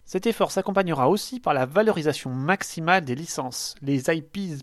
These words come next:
pour Intellectual Property en anglais, tels que Star Wars par exemple. Au-delà, Asmodée veut investir dans les boutiques qui le souhaitent et qui prennent les risques d'investir massivement en avance sur certains de leurs produits. Asmodée va donc leur reverser des sortes de primes,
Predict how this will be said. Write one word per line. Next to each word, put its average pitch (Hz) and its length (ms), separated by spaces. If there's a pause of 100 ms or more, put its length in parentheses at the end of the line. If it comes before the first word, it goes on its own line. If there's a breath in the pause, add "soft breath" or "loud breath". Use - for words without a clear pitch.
pour - 340
Intellectual 156 520
Property 160 720
en 135 100
anglais, 127 300 (160)
tels 180 240
que 160 120
Star 139 240
Wars 135 200
par - 160
exemple. 101 320 (240)
Au-delà, 196 340 (100)
Asmodée 190 380
veut 196 180
investir 220 720 (100)
dans 156 140
les 185 80
boutiques 220 300
qui - 100
le 190 100
souhaitent 220 380
et 180 60
qui 151 140
prennent 226 340
les 156 80
risques 202 320
d'investir 180 480
massivement 147 680
en 143 160
avance 185 460
sur - 180
certains 226 320
de 208 60
leurs 202 100
produits. 151 540
Asmodée 196 440
va 196 140
donc 156 240
leur 123 300
reverser 214 480
des 165 140
sortes 190 300
de 135 120
primes, 196 480